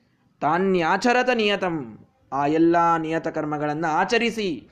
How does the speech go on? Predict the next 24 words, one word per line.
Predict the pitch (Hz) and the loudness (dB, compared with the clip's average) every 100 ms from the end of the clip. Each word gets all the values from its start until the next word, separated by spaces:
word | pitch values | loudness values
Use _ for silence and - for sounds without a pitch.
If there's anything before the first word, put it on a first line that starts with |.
| _ | _
ಯಾವುದನ್ನೂ | 151 165 185 185 185 202 | 0 2 2 0 -2 0
ಬಿಡಬೇಡಿ. | 196 202 208 190 156 - _ _ _ _ _ _ _ - | 2 2 4 4 2 -6 _ _ _ _ _ _ _ -16
ನಡೀತದ್ರಿ, | 143 160 170 123 120 127 127 135 - _ _ _ | -4 -2 -2 -6 -6 -6 -8 -10 -18 _ _ _
ಸಂಧ್ಯಾ | 135 143 175 | -8 -2 0
ವಂದನ | 175 165 | 0 -2
ಒಂದ್ | 165 165 | -4 -6
ಸಾಕು, | 156 151 156 123 - - - - - - - - | -6 -6 -6 -12 -14 -20 -20 -20 -20 -20 -16 -4
ದೇವ್ರ | 156 185 | -2 -2
ಪೂಜೆ | 180 190 185 | 2 2 2
ಮಾಡ್ಬೇಕು | 196 180 190 196 196 | 2 0 0 0 0
ಅಂತ | 196 190 | -2 -2
ಅಂತ | 185 175 196 202 | -4 0 2 2
ದೊಡ್ಡ | 214 202 | 2 2
ನಿಯಮ | 220 233 | 2 2
ಏನಿಲ್ಲ | 240 262 247 233 151 - _ _ _ _ _ 175 | 0 0 0 -2 -4 -8 _ _ _ _ _ -10
ಅಂತ | 190 185 | -6 -4
ಆಚಾರ್ಯರು | 175 165 170 190 190 190 170 | -2 -2 -2 0 0 2 2
ಹೇಳಲಿ | 180 196 196 196 | 2 2 2 4
ಬಿಡ್ಲಿ, | 185 180 151 107 _ _ _ | 2 2 -2 -8 _ _ _
ತಾವೇ | 147 151 180 196 | -2 0 2 2
ನಿಯಮ | 190 190 | 0 -2
ಮಾಡಿಕೊಳ್ಳುವಂತಹ | 190 185 185 185 185 180 185 | -2 -2 0 0 0 0 -2
ಸ್ವತಃಶೂರರು | 175 170 185 - 196 185 | -2 -2 -2 0 0 2
ಇರ್ತಾರೆ. | 180 165 160 131 - | -2 -4 -4 -6 -8